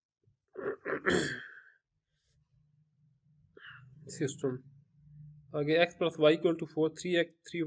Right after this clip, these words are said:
y equal to six। तो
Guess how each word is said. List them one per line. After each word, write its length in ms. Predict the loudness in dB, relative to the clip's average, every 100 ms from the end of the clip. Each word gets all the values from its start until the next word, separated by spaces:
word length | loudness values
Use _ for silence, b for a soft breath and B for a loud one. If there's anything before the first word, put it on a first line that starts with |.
| 2
y 80 | 2
equal 240 | 2 -2 -4 -6
to 100 | -12 -14 _ _ -10
six। 280 | -10 -10 -20 _ _ _ _ _ _ _ _ _ _ _ _ _ _ _ _ _ _ _ _ _ _
तो 60 | -4